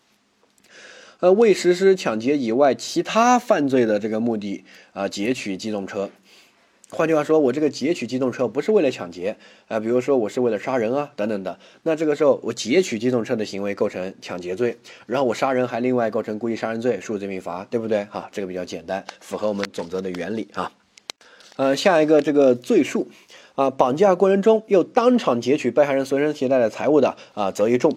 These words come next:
这个我们在讲绑架的时候说过，对不对？哈，呃，下一个，如果这个实施伤害、强奸等行为，在这些行为的时候没有抢劫的故意，啊，没有抢劫的故意，只是想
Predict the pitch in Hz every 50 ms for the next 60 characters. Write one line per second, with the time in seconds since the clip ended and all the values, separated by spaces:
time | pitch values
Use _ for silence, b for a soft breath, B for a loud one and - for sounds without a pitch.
0 | - - 160 143 127 120 117 117 123 117 110 113 113 110 120 95 82 196 - 135
1 | 117 107 104 110 98 - - 120 127 123 123 - - - 131 127 127 123 117 113
2 | 113 - - 101 87 B B B B B B B B 123 123 120 - - 160 131
3 | 120 117 123 117 - b b b b b b b b - 175 233 240 226 202 160
4 | 147 139 135 - - _ _ - 170 143 143 131 123 - - 156 156 170 170 -
5 | - - 196 202 208 185 - 185 143 - - - - - 160 175 190 185 214 214
6 | 202 151 113 104 101 - 107 107 98 95 95 - _ _ - - 202 190 180 196
7 | 190 185 190 180 - 165 175 170 165 - - 156 139 123 127 165 196 190 180 -
8 | - 127 - 95 92 90 98 113 117 107 - - 143 131 120 117 - - _ _
9 | _ _ _ _ _ _ _ _ _ _ _ _ _ _ _ _ _ - 92 92
10 | 101 113 131 127 123 123 95 104 104 104 98 104 92 87 - 113 - 175 156 -
11 | 117 104 98